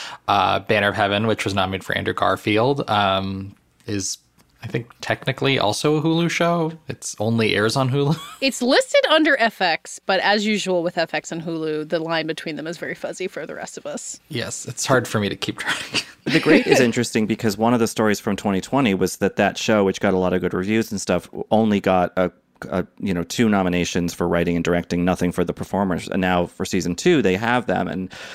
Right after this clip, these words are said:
Speaker 3: so clearly something about Hulu's campaigning insisted it into the sort of toward the top of the viewing pile for enough voters, you know, and maybe the same is true. I mean, Pam and Tommy, I think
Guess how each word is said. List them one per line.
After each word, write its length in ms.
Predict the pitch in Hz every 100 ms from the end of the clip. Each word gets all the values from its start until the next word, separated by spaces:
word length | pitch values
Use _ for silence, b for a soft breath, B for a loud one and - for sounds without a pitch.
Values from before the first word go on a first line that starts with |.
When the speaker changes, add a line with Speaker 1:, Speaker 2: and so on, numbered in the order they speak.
| B B
Speaker 3:
so 180 | -
clearly 640 | 104 120 117 110 104 98 92 _ _ _
something 640 | - 110 110 - 113 98
about 280 | 95 92 87
Hulu's 380 | 90 101 92 87
campaigning 640 | - 95 90 101 98 90
insisted 600 | 85 90 - 107 - 101
it 160 | 95 -
into 280 | 98 90 92
the 140 | 87
sort 200 | - 90
of 140 | 85 -
toward 200 | 104 95
the 60 |
top 280 | - 90 87
of 100 | 92
the 80 | 90
viewing 260 | 98 117 104
pile 280 | 90 87 82
for 180 | 90
enough 200 | 90 92 -
voters, 460 | 98 98 92 - B B B B B -
you 100 | 98
know, 240 | 85 80
and 200 | 101 101
maybe 260 | 101 104 110
the 100 | 101
same 240 | - 95
is 100 | 92
true. 160 | - 107
I 40 | 123
mean, 120 | 127
Pam 220 | 143 185
and 80 | 185
Tommy, 300 | 117 110 98
I 40 | 95
think 320 | 98 92